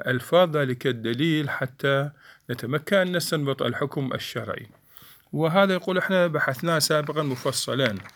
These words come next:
بأنه مثلا هذه الكلمة اللي ذكرها الشارع، هل تدل على أنها حقيقة في معناها أو مجاز في معناها؟ هل لها ترادف، ليست لها ترادف؟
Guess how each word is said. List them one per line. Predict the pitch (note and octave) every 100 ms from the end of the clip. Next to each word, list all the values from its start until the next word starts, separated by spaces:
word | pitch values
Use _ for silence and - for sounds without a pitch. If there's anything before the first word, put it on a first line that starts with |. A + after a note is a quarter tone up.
| - - - -
بأنه | C3 B2+ B2+
مثلا | B2+ C#3 B2+ B2 C3+
هذه | B2+
الكلمة | B2+ B2 - C#3+ B2+ B2+
اللي | B2 A#2+
ذكرها | A#2+ C3+ B2 A#2+
الشارع، | - C3 B2+ B2 B2+
هل | B2
تدل | A2+ A#2+
على | A#2 A#2+ C3+ -
أنها | B2 B2 B2
حقيقة | - - C#3 C#3 C3+ C3
في | B2+ C3+
معناها | B2+ A2+ C3 C3 C3+
أو | - G#2
مجاز | G2+ G#2 B2+
في | C3 B2
معناها؟ | B2 A2 B2 B2 B2 A#2+ B2+ - - - - -
هل | B2+ B2 A2+ A#2
لها | A#2+ B2+
ترادف، | B2 A2 A2+ B2 B2 B2+ B2
ليست | G#2 - B2+
لها | B2 B2
ترادف؟ | A#2+ C3 B2 A#2+ A#2+ A#2+ B2